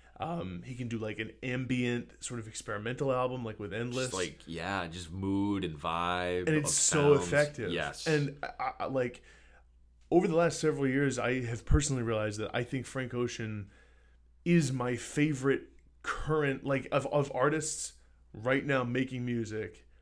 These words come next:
Speaker 1: of all of them. If you told me this artist, mentioned artist name here, is dropping an album tomorrow, the one I'd get most excited for is Frank Ocean.
Speaker 2: Yeah, I think you might be right. And, and part of that is because of how sparingly he releases.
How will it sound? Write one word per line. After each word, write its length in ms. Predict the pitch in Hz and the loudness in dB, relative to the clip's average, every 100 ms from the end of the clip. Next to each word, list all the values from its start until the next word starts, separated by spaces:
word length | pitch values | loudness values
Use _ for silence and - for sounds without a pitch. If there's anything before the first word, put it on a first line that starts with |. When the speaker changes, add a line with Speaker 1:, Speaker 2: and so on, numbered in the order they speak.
| - | -12
Speaker 1:
of 140 | - 127 | -6 2
all 280 | 127 135 135 | 4 4 2
of 120 | 113 | -2
them. 260 | 117 110 - | -4 -4 -8
If 160 | 123 | -6
you 80 | 135 | -6
told 260 | 127 135 135 | -2 -2 -2
me 280 | 123 117 110 | -4 -4 -6
this 400 | 117 113 139 143 | -10 -4 -2 0
artist, 580 | 127 120 110 104 - - | 0 0 0 -4 -10 -12
mentioned 480 | 131 131 120 127 123 | -4 -2 -2 -6 -6
artist 320 | 120 117 117 123 | -4 -2 -4 -4
name 200 | 117 107 | -6 -4
here, 420 | 117 113 104 98 - - | -2 -2 -2 -6 -18 -12
is 120 | 120 | -8
dropping 300 | 110 113 110 | -4 -4 -4
an 60 | 113 | -4
album 220 | 113 110 | -2 -4
tomorrow, 420 | 104 107 104 113 | -8 -8 -4 -2
the 80 | 113 | -2
one 140 | 113 131 | 0 0
I'd 100 | 135 | 0
get 120 | 120 | 0
most 240 | 127 131 | -2 -6
excited 280 | 117 - 110 | -6 -4 -4
for 160 | 98 101 | -4 -6
is 80 | 98 | -6
Frank 260 | 104 95 | -6 -6
Ocean. 320 | 98 95 - 85 | -6 -6 -4 -2
Speaker 2:
Yeah, 380 | 90 92 95 - | 0 0 -2 -4
I 80 | 104 | -2
think 160 | 104 110 | -2 -2
you 80 | 120 | -2
might 180 | 120 | -2
be 60 | 113 | 0
right. 200 | 117 131 - - - | 0 0 -4 -10 0
And, 220 | 147 135 | 0 2
and 200 | 139 135 | -2 -4
part 220 | - 139 160 | 2 4 4
of 40 | |
that 260 | 160 101 101 | 4 0 2
is 280 | 123 123 98 | 0 0 -4
because 560 | 110 - 110 104 95 | -8 -4 -2 -2 -2
of 100 | 92 | -4
how 180 | 104 95 | -4 -4
sparingly 920 | - - 95 92 95 92 95 90 87 | -6 -4 -2 -2 -4 -6 -8 -8 -10
he 220 | - 98 92 | -10 -8 -4
releases. 880 | 87 80 85 87 120 131 127 - | -4 -4 -6 -4 -4 -4 -8 -14